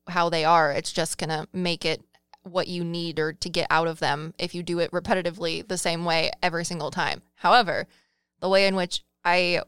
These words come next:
work with horses and think about it is based off of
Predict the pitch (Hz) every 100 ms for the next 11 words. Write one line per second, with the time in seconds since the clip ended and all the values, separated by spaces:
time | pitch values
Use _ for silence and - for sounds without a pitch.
0 | - 185 185 180 185 175 180 165 165 -
1 | 170 175 165 185 156 156 165 170 175 170
2 | 170 - _ _ _ _ 185 180 - 165
3 | 170 170 165